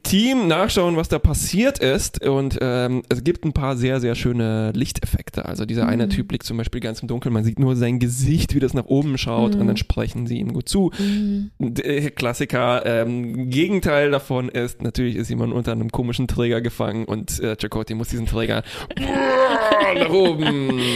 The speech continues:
Speaker 2: Ja, es gibt auch noch, es wird noch einige dunkle Szenen
Speaker 1: Mhm.
Speaker 2: mit spärlicher Bedeu-,
Speaker 1: Sehr, sehr,
Speaker 2: Beleuchtung,
Speaker 1: sehr dunkle Folge, ja.
Speaker 2: ähm, ähm, geben. Ja, was mir dann auch gut gefallen hat, ist, dass dann ein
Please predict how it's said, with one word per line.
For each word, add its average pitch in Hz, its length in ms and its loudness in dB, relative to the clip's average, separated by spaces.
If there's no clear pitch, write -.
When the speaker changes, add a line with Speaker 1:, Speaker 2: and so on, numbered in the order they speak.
Speaker 2:
Ja, 220 220 2
es 202 80 -4
gibt 285 160 -2
auch 302 40 2
noch, 262 220 -2
es 226 160 -2
wird 262 140 -2
noch 254 240 0
einige 247 320 0
dunkle 220 600 0
Szenen 220 720 0
Speaker 1:
Mhm. 160 40 4
Speaker 2:
mit 214 160 -2
spärlicher 226 480 0
Bedeu-, 208 220 -2
Speaker 1:
Sehr, 208 140 0
sehr, 120 120 4
Speaker 2:
Beleuchtung, 117 300 4
Speaker 1:
sehr - 120 6
dunkle 120 260 0
Folge, 110 280 0
ja. 202 340 2
Speaker 2:
ähm, 196 480 2
ähm, 190 460 0
geben. 196 420 0
Ja, 208 120 2
was 214 100 0
mir 226 80 4
dann 214 160 0
auch - 160 -6
gut - 160 -2
gefallen 214 300 -2
hat, 214 140 -4
ist, - 220 -4
dass - 320 -4
dann 196 440 0
ein 190 680 -2